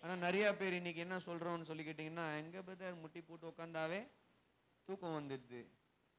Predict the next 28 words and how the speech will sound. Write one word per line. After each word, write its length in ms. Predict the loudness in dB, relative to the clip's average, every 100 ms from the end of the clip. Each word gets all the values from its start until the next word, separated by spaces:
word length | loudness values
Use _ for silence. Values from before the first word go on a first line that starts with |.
| _
தூக்கம் 260 | -4 2 4
வராத 320 | 6 6 4
நேரத்துல 300 | 0 0 -2
ஜெபம் 260 | 0 -2
பண்ணுங்க, 280 | -4 -8 -12 -18 -18
அவ்வளவுதான், 380 | -14 -14 -18 _ _ _ -16
சிம்பிள். 340 | -12 -10 -10 -14 _ _ _ -6
முட்டி 240 | 0 4
போட்டு 300 | 8 10 10
ஜெபம் 160 | 10 10
பண்ணா 460 | 10 10 10 6 0 -14 -16 _ _ _
தூக்கம் 440 | 2 4 6 8 6
வருது. 440 | 4 4 4 4
அப்ப 200 | 0 2
என்ன, 380 | 2 4 6 6 4
அப்ப 200 | 2 4
எது, 340 | 6 8 8
எந்த 240 | 8 10
நேரத்துல 300 | 10 10 10
உனக்கு 240 | 8 8 6
தூக்கம் 280 | 4 6 8
வராம 440 | 10 10 8 6 0 -20 -2
கண்ணு 220 | 4 8
ஆக்டிவா 560 | 10 10 8 6 10 12
இருக்குது? 400 | 10 10 6 4 -6 _ _ 0
நாடகம் 440 | 8 10 10 12
பார்க்கும் 280 | 12 12 10
போதா, 520 | 12 12 12 12 8